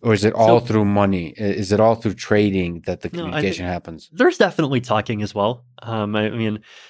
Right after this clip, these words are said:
Speaker 2: like, we have to agree on protocol changes somehow, right? Like, there's Twitter, there's Reddit, there's, um, GitHub, there's, uh,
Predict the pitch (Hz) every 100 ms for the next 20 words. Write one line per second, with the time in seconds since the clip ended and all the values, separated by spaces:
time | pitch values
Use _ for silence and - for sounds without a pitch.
0 | _ 127 123 135 139 131 135 113 101 113
1 | 107 101 98 104 101 101 101 - 98 90
2 | - 104 101 95 107 - 101 101 113 -
3 | 113 - 170 160 156 139 120 110 113 113
4 | 113 110 - _ _ 107 113 107 104 -
5 | 104 101 101 104 _ 117 123 120 117 107
6 | 104 101 104 101 - 110